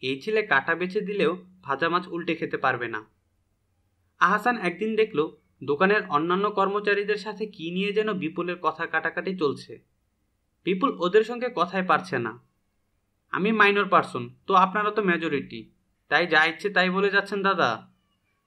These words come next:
বিপুল ওদের সঙ্গে সুবিধে করতে না পেরে জামান সাহেবের কাছে নালিশ নিয়ে গেল। বিনয়ে গলে গিয়ে সাধু ও চলিত ভাষার চাল ডাল একত্র করে বলল, "স্যার, আমি আর পারছি না,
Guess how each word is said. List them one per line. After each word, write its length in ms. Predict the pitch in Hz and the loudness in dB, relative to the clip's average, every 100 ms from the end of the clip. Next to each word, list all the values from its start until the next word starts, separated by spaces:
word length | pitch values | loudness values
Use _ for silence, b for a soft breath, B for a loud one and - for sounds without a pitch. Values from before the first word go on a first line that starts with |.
| _ _ _ _ _ _ _ _ | _ _ _ _ _ _ _ _
বিপুল 380 | 143 185 262 - | -2 0 0 0
ওদের 240 | 175 180 | 2 4
সঙ্গে 280 | 214 233 220 | 4 2 -2
সুবিধে 420 | 226 196 196 196 | -2 -4 -2 -2
করতে 300 | 220 190 220 | 0 0 2
না 160 | 190 147 | 2 2
পেরে 380 | - 151 135 131 | 2 -2 -2 0
জামান 320 | 127 127 165 | 2 2 0
সাহেবের 340 | 185 202 202 | 0 -2 0
কাছে 220 | 196 196 185 | -2 -2 0
নালিশ 360 | 135 147 151 | 2 2 -2
নিয়ে 200 | 160 143 | 0 2
গেল। 260 | 123 113 107 _ _ _ _ _ _ - | 2 0 -8 _ _ _ _ _ _ -12
বিনয়ে 540 | 123 131 170 190 160 | -4 2 4 6 4
গলে 280 | 135 143 170 | 4 2 0
গিয়ে 220 | 180 196 | -2 -4
সাধু 440 | 190 135 131 180 | 0 -2 0 -2
ও 140 | 175 180 | -2 -4
চলিত 300 | 151 143 190 | -4 -4 -2
ভাষার 400 | 185 185 196 185 | 0 0 -2 0
চাল 260 | 151 147 | 2 2
ডাল 200 | 156 175 | 0 -2
একত্র 440 | 170 151 196 190 202 | -2 -6 -6 -6 -4
করে 240 | 202 208 | 0 0
বলল, 420 | 208 196 165 185 - _ _ _ | 0 0 -2 -6 -18 _ _ _
"স্যার, 520 | - - 170 135 127 _ - | -8 0 2 2 -2 _ -2
আমি 300 | 139 165 185 | 2 4 4
আর 80 | 185 | 4
পারছি 300 | 180 165 - | 2 0 -2
না, 320 | 165 131 131 | -2 -2 -6